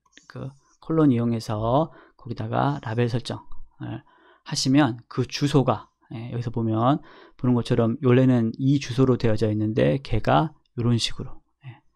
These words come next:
요런 식으로 라벨이 붙어져 있는 것으로 되어져 있고요. 그러면 마찬가지로 여기서 이제 서치에서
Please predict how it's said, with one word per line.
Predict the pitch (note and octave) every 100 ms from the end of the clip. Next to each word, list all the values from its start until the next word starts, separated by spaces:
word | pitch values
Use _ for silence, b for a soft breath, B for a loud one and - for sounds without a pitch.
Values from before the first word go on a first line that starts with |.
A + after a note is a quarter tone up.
| _ _ _ _ -
요런 | A#2 A#2
식으로 | B2+ A#2+ B2+ C#3
라벨이 | C3 G#2+ C3+ B2
붙어져 | - - - B2 A#2+
있는 | G#2 G#2+
것으로 | G#2+ G2+ A2+ A2 A2+ b b b
되어져 | - A2 G#2+ - A2 G#2+ -
있고요. | - C#3 A#2+ A2 G#2+ A#2 D3+ D#3+ B B
그러면 | - B2+ B2+ E3+ G3
마찬가지로 | B2+ - D3 C3+ B2 A#2
여기서 | A2 A2 G#2+ A#2
이제 | A#2+
서치에서 | - D3+ - D3 A#2+ C3 C#3+ D#3+